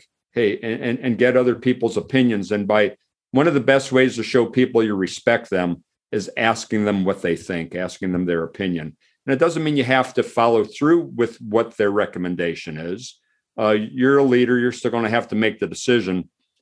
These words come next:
uh, but, but at least show people that respect. And then if you don't use the recommendation somebody makes,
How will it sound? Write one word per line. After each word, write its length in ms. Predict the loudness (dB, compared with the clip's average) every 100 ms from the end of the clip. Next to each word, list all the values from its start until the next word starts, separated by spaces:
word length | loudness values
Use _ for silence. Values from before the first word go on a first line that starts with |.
| _
uh, 280 | -2 0 0
but, 340 | 2 0 0
but 120 | -2 0
at 80 |
least 220 | 2 0 2
show 160 | 0
people 360 | 0 0 0 2
that 200 | 2 0
respect. 560 | -4 -4 0 0 2
And 120 | 0 2
then 120 | 2
if 140 | 2
you 60 | 0
don't 340 | 2 2 0 -2
use 320 | 2 2 2
the 100 | 0
recommendation 720 | 0 0 -2 0 0 0 -4
somebody 380 | -4 -2 -2 -2
makes, 560 | 0 0 -2 -6 -18